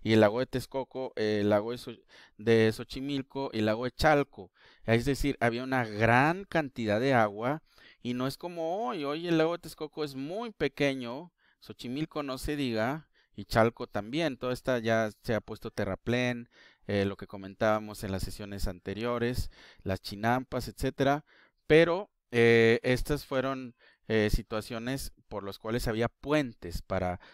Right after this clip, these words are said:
poder llegar a la, a la Gran Tenochtitlan. ¿Qué estrategia siguió Hernán Cortés? Eh, pues,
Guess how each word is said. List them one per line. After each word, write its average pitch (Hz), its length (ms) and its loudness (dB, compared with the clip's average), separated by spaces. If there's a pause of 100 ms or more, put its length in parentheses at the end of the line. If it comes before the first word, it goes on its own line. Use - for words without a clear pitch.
(200)
poder 117 260 4
llegar 113 380 6
a 113 100 4
la, 107 260 4
a 104 160 0
la 98 120 2
Gran 95 220 -4
Tenochtitlan. 98 680 -10 (320)
¿Qué 147 140 8
estrategia 156 800 4
siguió 120 680 0
Hernán 107 360 -4
Cortés? 120 800 0 (400)
Eh, 117 540 8 (560)
pues, 151 400 2